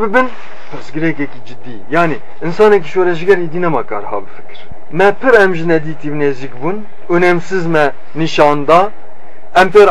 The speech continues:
alakadar nebûn. <coughs> Ama em diqet bikin, eger em wer dewam bikin, eger em wer dewam bikin, niha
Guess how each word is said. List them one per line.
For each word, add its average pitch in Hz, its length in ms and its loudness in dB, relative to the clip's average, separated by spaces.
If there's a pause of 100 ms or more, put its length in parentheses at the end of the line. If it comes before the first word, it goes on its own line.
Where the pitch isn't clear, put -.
alakadar 160 600 2
nebûn. 170 320 2 (400)
<coughs> - 360 -4
Ama 139 260 -4
em 147 140 -4
diqet 165 380 0
bikin, 196 260 -2 (200)
eger 151 220 -2
em 147 240 -4
wer 208 240 4
dewam 147 340 2
bikin, 175 320 -4
eger 135 220 0
em 147 180 -4
wer 180 240 0
dewam 135 280 2
bikin, 190 280 -4 (260)
niha 170 400 2